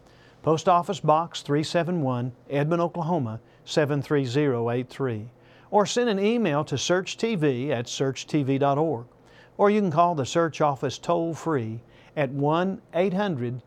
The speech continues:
three two one eight six three three. There's also a schedule of our programs and a map with the location of churches in your area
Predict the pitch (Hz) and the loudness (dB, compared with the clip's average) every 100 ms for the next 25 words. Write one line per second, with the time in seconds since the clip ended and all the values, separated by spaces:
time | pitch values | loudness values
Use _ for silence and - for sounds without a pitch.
0 | - - 135 131 - 214 170 139 113 117 | -18 -4 -2 -2 -2 -2 0 -2 -2 -6
1 | 113 - 131 123 - 143 123 - - 123 | -10 -4 -4 -4 -2 -2 -2 -6 -6 -6
2 | 120 127 113 98 113 _ - - - 208 | -4 -4 -6 -8 -14 _ -20 -20 -4 0
3 | 190 143 139 - 147 135 110 - - 139 | 2 4 2 0 -4 -2 -6 -6 -4 -2
4 | 131 143 139 123 127 - 151 139 131 139 | -2 0 0 0 -2 -2 -2 -2 -4 -6
5 | 143 - - - - 196 165 165 208 202 | -8 -14 -20 -8 -2 0 2 2 0 -2
6 | 175 151 151 151 190 196 - 156 - 208 | -2 2 2 2 0 -2 -2 -6 -2 -2
7 | 202 - 156 123 277 170 143 156 190 - | -2 -2 -4 -4 -2 0 2 2 0 0
8 | 180 196 156 110 117 | -2 0 0 -4 -8